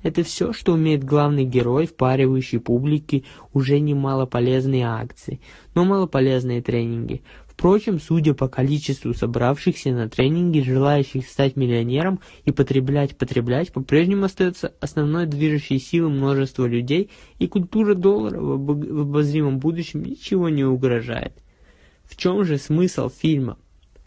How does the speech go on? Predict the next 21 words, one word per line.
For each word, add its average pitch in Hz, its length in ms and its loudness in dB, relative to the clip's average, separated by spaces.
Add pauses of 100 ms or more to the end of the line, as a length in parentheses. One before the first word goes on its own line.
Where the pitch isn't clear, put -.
(260)
Общество, 185 640 0
зацикленное 127 640 0
на 120 100 -2
материальном 131 840 2
и 127 80 -2
лишённое 135 580 2
высших 139 420 0
целей, 160 440 0
обречено. 127 720 0 (640)
Эта 151 300 0
идея, 147 380 -2
хотя 147 300 0
и 143 80 4
заложена 156 480 0
глубоко 147 460 0
в 147 60 -12
сюжете 131 400 -2
фильма, 117 480 -4 (420)
прослеживается 156 680 0
вполне 143 440 -4
очевидно. 131 540 -4